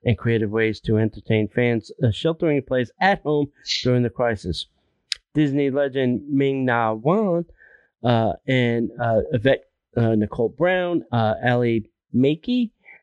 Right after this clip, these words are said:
John Stamos, Jeff Goldblum, or among the other actors who have read some of their favorite Disney stories from, uh, the safety of their home in the Storytime With, uh, featured across Disney's social media platforms.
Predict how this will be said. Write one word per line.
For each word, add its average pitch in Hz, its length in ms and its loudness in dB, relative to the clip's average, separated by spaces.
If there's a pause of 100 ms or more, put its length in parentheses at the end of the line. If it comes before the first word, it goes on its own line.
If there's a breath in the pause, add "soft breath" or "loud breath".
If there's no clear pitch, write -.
(100)
John 90 180 2
Stamos, 185 720 -2
Jeff - 260 0
Goldblum, 170 520 0
or 113 160 0
among 165 300 0
the 156 100 -2
other 175 200 0
actors 151 360 -2
who 135 160 0
have 127 160 0
read 139 280 0 (300 loud breath)
some 135 220 0
of 127 80 0
their 120 120 -2
favorite 151 360 -2
Disney 127 240 0
stories 120 420 0
from, 110 440 0 (120)
uh, 107 160 0
the 104 100 -4
safety 110 380 0
of 104 100 0
their 104 120 0
home 131 340 0 (460 loud breath)
in 120 240 2
the 113 280 -2
Storytime 147 760 -2
With, 156 320 2 (1000)
uh, 107 200 2
featured 175 500 -2
across 131 500 -2 (200)
Disney's 117 500 0 (120)
social 113 500 0
media 101 400 2
platforms. 95 640 -2